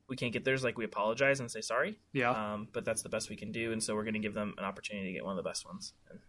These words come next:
Speaker 2: Yeah, so we're bummed out that we c-, but it seems like at this point we are not going to be able to fulfill everyone's special request at this point.
Speaker 1: Which is
Speaker 2: Um,
Speaker 1: disappointing because those people are probably the ones who will hear it here on the podcast.
Speaker 2: Right. And so don't, like,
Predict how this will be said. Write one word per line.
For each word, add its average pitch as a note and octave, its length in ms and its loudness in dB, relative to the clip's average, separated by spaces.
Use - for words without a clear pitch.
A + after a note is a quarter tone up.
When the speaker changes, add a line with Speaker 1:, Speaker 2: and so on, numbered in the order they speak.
Speaker 2:
Yeah, C3+ 340 12
so D#3+ 220 10
we're F#3+ 140 10
bummed F3 320 12
out D#3+ 260 12
that E3 80 6
we D3 200 6
c-, D3+ 200 10
but D3 220 12
it D3 140 12
seems E3 300 10
like D#3 200 12
at D3 100 4
this D3 180 10
point C#3 300 8
we C#3+ 120 10
are C3+ 80 10
not C#3 280 12
going C#3 160 8
to C3 80 4
be C3+ 80 12
able C3 200 10
to - 60 -2
fulfill C3+ 520 6
everyone's F3 500 12
special F3 400 8
request F3 520 8
at C#3 240 12
this C#3+ 220 10
point. A#2+ 380 4
Speaker 1:
Which D3 140 12
is C3 80 12
Speaker 2:
Um, A#2+ 100 12
Speaker 1:
disappointing D3 440 8
because B2+ 280 6
those C3 200 8
people B2+ 260 8
are A2+ 80 10
probably A#2+ 320 8
the A2 80 4
ones G#2 160 2
who A#2+ 80 0
will G#2+ 80 2
hear G#2+ 160 0
it - 80 -2
here G#2+ 140 2
on G2 80 0
the F2+ 40 -10
podcast. - 500 -6
Speaker 2:
Right. C3+ 340 12
And C#3 220 8
so C#3+ 460 12
don't, F3 320 10
like, C3 420 6